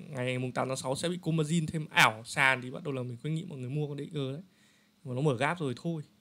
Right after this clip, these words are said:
à, mở gap rồi thôi. Đợi sau, nó đáy một, đáy hai này. Bất động sản thì, ờm, đợi thêm mọi người nhá, đợi thêm mọi người.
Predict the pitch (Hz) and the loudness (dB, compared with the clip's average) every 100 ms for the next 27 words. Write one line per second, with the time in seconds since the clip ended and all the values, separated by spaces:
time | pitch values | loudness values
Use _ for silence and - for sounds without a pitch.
0 | _ - 127 131 120 156 135 123 143 - | _ -20 -14 -12 -10 -10 -10 -10 -14 -16
1 | _ _ _ 170 156 180 202 240 247 220 | _ _ _ 4 10 10 10 6 -2 -12
2 | 240 _ - - 170 175 185 170 180 185 | -14 _ -18 -8 -2 0 4 4 4 2
3 | 170 160 175 _ _ _ _ _ _ _ | 0 -2 -8 _ _ _ _ _ _ _
4 | - _ _ _ _ _ _ 190 226 196 | -20 _ _ _ _ _ _ 8 8 12
5 | 208 143 151 151 147 151 151 147 - _ | 12 12 10 10 10 6 0 -2 -8 _
6 | _ _ _ - 208 208 214 214 175 165 | _ _ _ 10 10 12 8 6 6 6
7 | 156 214 - 185 180 175 170 143 147 | 6 4 0 -2 0 2 0 -2 -8